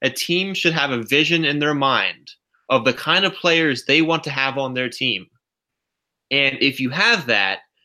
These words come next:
you don't need to be terrible. You look for them in the draft and you build that kind of team. The Warriors, they drafted Curry, not, I mean, what, the top, maybe top ten,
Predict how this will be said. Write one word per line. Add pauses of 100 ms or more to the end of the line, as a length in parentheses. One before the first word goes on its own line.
(120)
you
don't
need
to
be
terrible. (340)
You
look
for
them
in
the
draft (400)
and
you
build
that
kind
of
team.
The
Warriors,
they
drafted
Curry,
not,
I
mean,
what,
the
top,
maybe
top
ten,